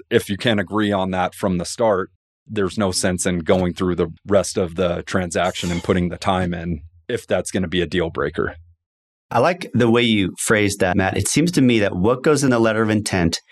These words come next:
Speaker 2: is what are common deal breakers, that you just put 'em out on the table in the very beginning. And then you have these other items that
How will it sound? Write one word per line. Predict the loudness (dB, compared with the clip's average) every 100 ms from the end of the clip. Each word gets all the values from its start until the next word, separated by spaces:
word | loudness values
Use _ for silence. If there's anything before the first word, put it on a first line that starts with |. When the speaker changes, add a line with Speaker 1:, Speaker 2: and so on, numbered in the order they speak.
| -10 -10 -2
Speaker 2:
is | 2 2
what | 2 2 2
are | 0 -2 -8 _ _ _
common | -4 0 2 4 4 4
deal | 2 2
breakers, | 2 0 0 0 0 -2 -8 _ _ -2
that | 2
you | 4
just | 2 -2
put | -2 2 4
'em | 4
out | 2 0 0
on | 0 2 2
the |
table | 0 2 2 2 0 -2
in | 2 4
the | 4
very | 2 0 2
beginning. | 2 2 2 0 -2 -6 _ _ _
And | 2 4
then | 4
you | 4
have | 4
these | 2
other | 4 4 4
items | 2 0 2
that | 0